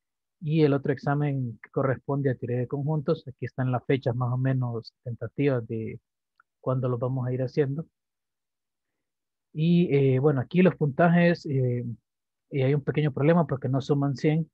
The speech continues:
Entonces, aquí lo que sucede es que los exámenes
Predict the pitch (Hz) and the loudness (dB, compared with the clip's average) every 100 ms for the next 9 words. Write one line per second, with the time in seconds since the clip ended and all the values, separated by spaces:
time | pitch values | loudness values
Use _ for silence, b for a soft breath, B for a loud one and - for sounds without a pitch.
0 | _ 135 120 120 131 127 - 139 131 123 | _ -6 -6 -4 -4 -4 0 2 2 0
1 | 120 107 _ _ _ _ _ - 131 - | -2 -6 _ _ _ _ _ -14 -8 -2
2 | 160 147 131 120 - 143 139 143 127 123 | 0 0 -2 -6 0 0 2 0 0 0
3 | 170 165 143 147 - | 0 2 2 -2 -4